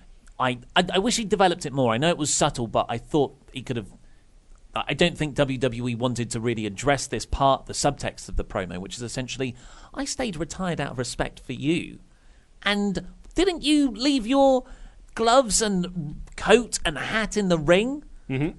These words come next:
Speaker 2: Yep.
Speaker 1: And now you're back.
Speaker 2: Yeah, and, and it was weird as well because he was making, kind of pointing out to all the other people that have quote unquote retired but then come out, you know, Ric Flair, Mick Foley, Terry Funk, you know, all these sorts of people who are like,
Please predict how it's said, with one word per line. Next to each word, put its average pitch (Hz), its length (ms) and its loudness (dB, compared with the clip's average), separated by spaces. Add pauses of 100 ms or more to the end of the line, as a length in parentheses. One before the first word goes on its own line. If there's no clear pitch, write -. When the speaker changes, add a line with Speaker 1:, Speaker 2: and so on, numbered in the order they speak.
Speaker 2:
Yep. 143 240 -2
Speaker 1:
And 180 380 0
now 208 300 2
you're 190 260 6
back. 196 720 0
Speaker 2:
Yeah, 165 300 0
and, 202 160 2
and 208 120 0
it 226 40 2
was 196 160 -2
weird 285 220 2
as 185 100 -4
well 247 100 4
because 175 240 -2
he 190 60 -2
was 165 180 -4
making, 202 520 0
kind 240 200 0
of 180 80 0
pointing 165 340 2
out 143 120 -2
to 160 160 -2
all 160 300 0
the 135 200 -8
other 180 240 0
people 117 400 -8
that 117 140 -6
have 113 240 -10
quote 151 240 0
unquote 131 280 -6
retired 131 680 -2
but 127 100 -6
then 123 160 -2
come 120 220 -6
out, 117 100 -6
you 123 80 -10
know, 110 120 -8 (340)
Ric 135 320 -6
Flair, 110 400 -10
Mick 113 200 -12
Foley, 110 360 -12
Terry 107 300 -4
Funk, 107 380 -10
you 139 60 -6
know, 147 80 2
all 180 160 4
these 143 160 -2
sorts 120 160 -10
of - 60 -20
people 123 180 -8
who 120 60 -8
are 117 40 -6
like, 120 140 -6